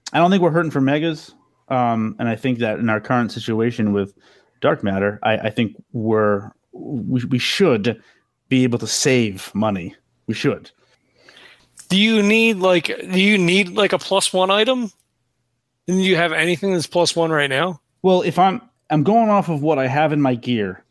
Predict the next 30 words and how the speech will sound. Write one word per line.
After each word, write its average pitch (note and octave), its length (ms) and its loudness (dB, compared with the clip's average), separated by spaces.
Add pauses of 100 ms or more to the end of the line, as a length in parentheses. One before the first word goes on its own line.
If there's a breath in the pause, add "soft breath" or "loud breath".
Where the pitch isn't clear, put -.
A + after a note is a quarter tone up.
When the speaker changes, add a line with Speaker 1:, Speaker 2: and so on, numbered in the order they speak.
(100)
Speaker 1:
Stealth D#3+ 380 -2
Pro D#3+ 180 2
kit, C#3 420 -2
I've A2+ 140 -8
got C3 240 -2
that A#2+ 180 2
Uzi, B2 540 0 (500 soft breath)
um, A2 460 2
I've A2+ 120 -6
got A#2+ 180 0
my A#2+ 180 2
Zoom C3 300 0
Zoom, A#2+ 320 -2
which B2 220 -4
I A#2 80 0
need. A2+ 320 -4 (400 soft breath)
Well, F#3+ 140 2
I F3 60 4
guess A3 140 0
the, F#3 160 2
the, E3+ 140 0
the, F3 140 0
the F3 120 -4
compression E3+ 560 -2
gun B2 180 -2
is G#2+ 120 -8
gone G2+ 280 -6
at F#2+ 80 -10
this G2+ 140 -12
point. - 260 -12